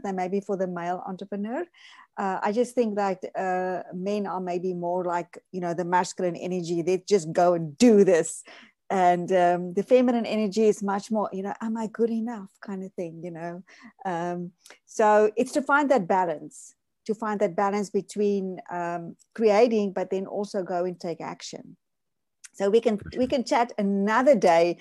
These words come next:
Speaker 2: Oh my gosh,
Speaker 1: about
Speaker 2: yeah.
Speaker 1: this,
Speaker 2: Like I said,
Speaker 1: uh,
Speaker 2: we,
Speaker 1: Pete.
Speaker 2: we can spend
Speaker 1: Uh,
Speaker 2: a week talking about mindset.
Speaker 1: And, um, so I wanna thank you for your time. It has been really awesome. And, uh,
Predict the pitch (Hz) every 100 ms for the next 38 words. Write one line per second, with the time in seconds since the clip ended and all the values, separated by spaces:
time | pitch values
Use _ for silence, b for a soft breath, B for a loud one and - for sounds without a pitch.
0 | B 120 113 - 95 95 139 78 214 208
1 | - 190 196 185 180 175 - - 190 185
2 | 208 202 202 - - - - 104 101 98
3 | 90 90 123 160 - 82 - 78 65 67
4 | - 71 82 - - _ _ _ _ _
5 | 190 185 185 196 190 185 180 - b -
6 | 311 370 359 269 - 269 277 269 269 277
7 | 240 214 233 196 196 208 247 254 - 202
8 | 196 - 214 190 175 214 214 - 202 196
9 | - 240 285 359 b b b b _ 196
10 | 190 190 185 190 185 190